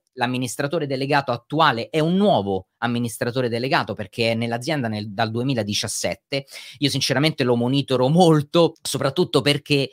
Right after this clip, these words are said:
viene da un settore diverso rispetto al settore dell'azienda attuale, perché viene dal farmaceutico e voi sapete che n-, non è un, una red flag, però è qualcosa che tengo in considerazione. E innanzitutto mi piace che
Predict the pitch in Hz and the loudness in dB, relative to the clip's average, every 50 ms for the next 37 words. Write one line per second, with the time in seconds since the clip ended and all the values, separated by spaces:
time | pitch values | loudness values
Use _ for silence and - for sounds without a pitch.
0 | _ - 135 170 151 143 143 143 143 147 143 - 156 147 - 156 143 139 131 135 | _ -2 0 2 2 2 2 0 0 -2 -2 -4 -6 -4 -4 -4 -2 -2 -2 -2
1 | 151 147 151 147 135 135 139 - - - 143 143 139 - - - - - - 120 | 2 4 4 4 4 2 0 -4 -4 -2 -2 -2 -2 -6 -12 -20 -12 -8 -6 -6
2 | 131 - - 143 127 - - 120 131 - - - 143 - - 147 139 131 127 113 | -6 -2 -2 -2 -2 0 0 -2 -2 -2 -2 -4 -4 -2 0 0 0 0 0 -2
3 | 117 117 117 107 104 123 117 113 113 110 - 160 160 147 123 92 101 - 117 107 | -2 -2 -4 -2 -4 -4 -2 -2 -2 -4 -2 0 0 0 0 -2 -6 -8 -8 -6
4 | 123 120 117 107 104 104 - - 107 101 101 101 101 - - 107 90 90 90 87 | -4 -4 -2 -2 -2 -4 -2 -2 -2 -2 -2 -2 -2 0 0 0 0 -2 -4 -6
5 | - 98 - 113 113 117 - _ - 107 95 82 87 110 110 - - 101 - 123 | -8 -6 -4 -2 -2 -2 -4 _ -10 -10 -10 -10 -10 -10 -8 -8 -6 -4 -4 -4
6 | 92 107 104 90 104 101 92 - _ - - - - 110 104 - 101 104 101 104 | -4 -4 -6 -6 -6 -6 -8 -10 _ -20 -20 -16 -14 -14 -12 -12 -14 -12 -6 -2
7 | 117 117 113 113 113 110 110 110 110 110 104 - - - - 117 120 110 110 123 | -2 0 0 0 -2 -2 0 0 0 0 -2 -4 -8 -12 -6 -4 0 0 2 2
8 | 123 - - - - 151 156 143 110 92 113 110 - 135 139 135 - - 123 113 | 0 0 -2 -4 2 4 4 4 4 2 0 -2 -2 0 -2 -2 -2 -4 -6 -6
9 | - - 143 120 123 - - - _ - 127 127 123 123 117 110 - 123 110 - | -2 -2 -2 -2 -4 -6 -8 -6 _ -2 0 0 0 -2 -4 -4 -6 -6 -6 -6
10 | - - 113 117 117 117 - - - - 110 98 95 104 120 131 - - - - | -6 -6 -4 -2 -2 -4 -4 -4 -4 -4 -2 -2 -2 -4 -4 -6 -8 -12 -20 -14
11 | - - 123 123 127 - - 180 214 - 202 156 139 127 - 135 131 131 131 - | -10 -6 -4 -4 -2 -2 -2 -4 -2 0 0 0 0 -2 -2 0 0 0 0 0
12 | - 127 120 - - - 127 127 120 - | -4 -6 -6 -6 -6 -6 -4 -4 -4 -6